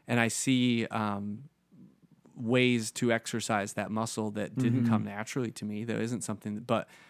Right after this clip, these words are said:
Speaker 1: because I, I drew closer, realized why I wasn't compassionate, invited Jesus into that space,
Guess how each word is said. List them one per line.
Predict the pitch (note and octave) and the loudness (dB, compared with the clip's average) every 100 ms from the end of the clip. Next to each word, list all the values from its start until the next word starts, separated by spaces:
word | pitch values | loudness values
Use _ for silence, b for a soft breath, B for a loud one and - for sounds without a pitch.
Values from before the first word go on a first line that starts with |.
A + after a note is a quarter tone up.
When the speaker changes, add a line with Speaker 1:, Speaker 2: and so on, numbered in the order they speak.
| B | B
Speaker 1:
because | A2+ C3 A#2+ | -2 2 2
I, | A2 G2+ | 0 -2
I | - G#2+ | -4 -4
drew | G#2 A#2 B2 A#2+ | 0 4 4 4
closer, | C3 A#2+ - A#2+ A#2 - - | 4 4 4 0 0 -4 -6
realized | A2+ A#2+ A#2+ A2+ G#2 | 2 4 4 4 0
why | G2+ G2+ G#2+ | -4 2 4
I | A2+ | 6
wasn't | A#2 A2 A2 | 4 0 -6
compassionate, | G#2+ A2 A2 A2 A2 - b - | -4 -2 -2 -4 -6 -8 b -10
invited | G2+ F#2+ A2 G2+ | -4 -2 0 0
Jesus | A2 G#2+ G#2+ | -2 -2 -4
into | A2 | -4
that | G#2+ G2+ | -4 -6
space, | - A2 A2 | -4 -4 -4